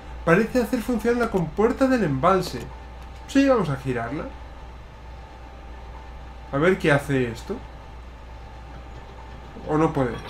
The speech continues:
Sí, se puede, se puede. ¿Qué? Ah, vale. Sale más agua. Bueno, no.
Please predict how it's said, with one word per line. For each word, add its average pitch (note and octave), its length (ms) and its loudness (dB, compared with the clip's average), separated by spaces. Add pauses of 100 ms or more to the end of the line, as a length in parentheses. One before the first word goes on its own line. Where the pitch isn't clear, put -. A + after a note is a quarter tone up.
(260)
Sí, C#3 380 2
se C#3+ 120 -2
puede, C#3+ 320 2
se - 100 -6
puede. D#3 320 0 (4000)
¿Qué? A3 100 4 (140)
Ah, A#3 340 4
vale. F#3+ 300 4 (1300)
Sale A3+ 280 6
más G#3 260 4
agua. A#2 280 6 (840)
Bueno, G3+ 160 8
no. E3+ 260 6